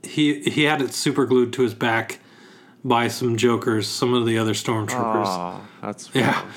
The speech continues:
Speaker 1: So he couldn't take it off, but he, he was determined to fly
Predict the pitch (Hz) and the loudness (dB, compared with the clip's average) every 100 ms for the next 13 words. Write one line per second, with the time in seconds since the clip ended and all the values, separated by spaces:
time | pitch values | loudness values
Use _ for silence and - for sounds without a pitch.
0 | - - - 156 170 214 165 160 131 104 | -16 -16 2 4 6 4 4 2 2 0
1 | 98 98 - 123 131 139 127 135 123 110 | -2 -4 -2 2 2 2 2 4 4 2
2 | - - 156 156 156 151 139 - 135 123 | -6 0 4 4 2 2 -2 2 4 4
3 | 123 120 | 4 2